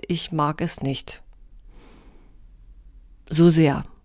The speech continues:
Ich mag's ganz gerne, wenn so ein bisschen der Wind weht und die, und die Hitze nicht so steht. Ja, so ein bisschen, uh, uh. Das kann warm sein, überhaupt kein Ding,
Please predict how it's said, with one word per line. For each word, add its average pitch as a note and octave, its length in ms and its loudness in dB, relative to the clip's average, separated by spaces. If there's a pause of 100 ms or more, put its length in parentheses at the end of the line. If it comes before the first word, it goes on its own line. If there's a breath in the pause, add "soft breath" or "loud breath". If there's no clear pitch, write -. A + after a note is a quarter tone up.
(560 loud breath)
Ich - 220 0
mag's A3+ 300 6
ganz A3+ 220 2
gerne, G#3 400 4
wenn G3+ 160 4
so G3 80 2
ein F3+ 80 2
bisschen A3 300 0
der D#3+ 180 2
Wind B3 320 0
weht G3+ 280 4
und F#3 180 -4
die, F3 280 0 (460)
und - 460 -4
die F3+ 40 0
Hitze G#3+ 300 0
nicht G3+ 160 0
so E3 120 -4
steht. - 420 -10 (120)
Ja, F#3+ 140 -4
so F#3+ 100 -8
ein F3+ 60 -8
bisschen, G3 480 -4
uh, F#3 60 -6
uh. G3+ 680 -4 (600 loud breath)
Das F#3 180 4
kann A#3+ 300 2
warm G3 280 4
sein, C#4+ 300 2
überhaupt G#3 400 4
kein F#3 220 2
Ding, B3+ 260 2